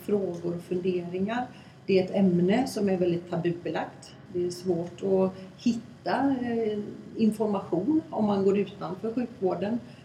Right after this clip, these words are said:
Jag tror att, eh, både du och jag känner att vi vill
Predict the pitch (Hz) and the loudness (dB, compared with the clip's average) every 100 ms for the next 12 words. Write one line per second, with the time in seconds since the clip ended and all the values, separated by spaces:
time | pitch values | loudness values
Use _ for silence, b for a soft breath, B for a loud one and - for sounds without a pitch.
0 | - 202 220 190 180 185 - - 185 175 | -6 -2 2 4 4 4 0 -2 0 2
1 | 170 123 107 170 196 185 190 190 214 190 | 2 -2 -4 0 2 4 2 2 0 2
2 | 202 185 175 - 185 170 170 170 156 - | 2 2 0 -4 -4 -2 -2 -2 -4 -8
3 | 170 180 180 170 185 | -6 -2 0 2 0